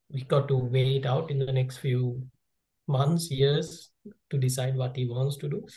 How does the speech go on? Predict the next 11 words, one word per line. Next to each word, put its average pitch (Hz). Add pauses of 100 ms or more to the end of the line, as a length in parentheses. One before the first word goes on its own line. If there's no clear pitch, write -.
(600)
But - (680)
being 165 (500)
a 180
player, 143
I'm 139
sure 143
he'll 135
want 135
to 147
l-, 131 (680)
experience 156